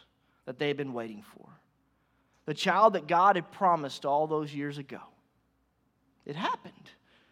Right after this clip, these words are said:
You know, all of a sudden, Abraham's, or Abraham's wife, Sarah, you know, she's starting to have a baby, her belly's getting bigger, and Abraham, you know, I can just see him, you know, "Come on, come on, I'm waiting, I'm waiting." And then it finally happens.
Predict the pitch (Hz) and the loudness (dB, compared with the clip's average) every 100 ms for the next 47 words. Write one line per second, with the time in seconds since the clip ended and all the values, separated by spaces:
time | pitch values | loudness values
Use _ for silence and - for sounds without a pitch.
0 | _ _ _ _ - 127 123 175 170 160 | _ _ _ _ -8 -2 0 0 -2 0
1 | 196 185 147 170 180 165 180 190 190 175 | 0 0 -2 0 -2 0 -2 -2 -6 -10
2 | 135 135 117 131 104 151 180 185 175 180 | -6 -6 -6 -8 -4 -2 -2 0 -2 -2
3 | 143 143 - - 151 190 196 151 165 - | -4 -4 -6 -6 -4 -2 -4 -6 -8 -8
4 | 160 175 - - _ - 143 151 156 160 | -12 -14 -20 -20 _ -8 -2 -2 0 0
5 | 160 143 156 190 185 135 160 180 170 160 | 0 2 2 2 0 2 2 2 0 -2
6 | 175 165 160 180 208 160 170 175 180 180 | -2 -2 0 2 2 2 2 2 2 2
7 | 196 170 170 175 180 175 180 190 185 143 | 2 2 2 -2 -4 0 2 2 0 -4
8 | - _ - _ _ _ 160 165 120 165 | -10 _ -20 _ _ _ -10 -8 -8 -8
9 | 165 131 139 180 143 147 175 190 123 104 | -10 -8 -2 -2 -2 -2 0 0 -4 -16
10 | _ _ _ _ - _ _ _ - 135 | _ _ _ _ -20 _ _ _ -12 -8
11 | 147 - - 151 175 165 147 110 - - | -8 -8 -4 -2 -2 -6 -8 -14 -18 -20
12 | - - | -20 -20